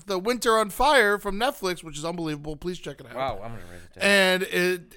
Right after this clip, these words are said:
Speaker 1: and it's basically just, you're in the shit. You're in that. You're, you're in the square when they're killing people, and you're with them. There, there's a dude, a couple guys with cameras, and they edit it together, and it's fucking, it's insane.
Speaker 2: So for years, Eddie, the Trump organization has been working with the Russian government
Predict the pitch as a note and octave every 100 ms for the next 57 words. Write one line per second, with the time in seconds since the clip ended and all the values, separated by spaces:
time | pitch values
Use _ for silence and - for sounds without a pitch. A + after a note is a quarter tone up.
0 | E3 E3+ D#3 G3 G#3+ - G3 G3 G3 D#3+
1 | F#3 - F3 A#3+ A#3 G3 A3+ A3+ - D4+
2 | C4+ - _ _ E3+ G#3 G3+ G#3+ A3+ G#3+
3 | G3+ G#3 - _ F3+ A3 F#3+ G3 G#3 G#3
4 | A3+ G#3 - G#3 B3 G#3 D#3+ F3 F3+ A3
5 | B3 F3+ C#3 - A2 C3 C#3+ D#3+ F#3 G3
6 | G3+ D3 B2 C3+ D#3+ E3+ F3+ F#3 C#3+ F3
7 | D#3+ G3 F#3 F3 F3 F3+ F#3 - F3 F3+
8 | F#3+ E3 D#3+ D#3+ F3+ F3+ F3+ D#3+ E3+ F3+
9 | D#3 E3 D#3+ D3 D#3 D#3 _ _ _ -
10 | F#3+ D#4+ - G4+ G#4+ - _ _ _ _
11 | - - F3+ F#3 E3 D#3+ G#3+ A#3 F3+ D3+
12 | C#3 C#3 C#3 - C3+ A#2 - D3+ D#3 F3+
13 | - - - _ _ _ - D3 B2+ C3
14 | G2+ A#2 A2+ - F2 F2+ G#2+ A#2+ A2+ G#2+
15 | C3+ D3+ D#3+ B2 B2 - G#2 G#2+ - G2
16 | F2 F2+ E2+ D#2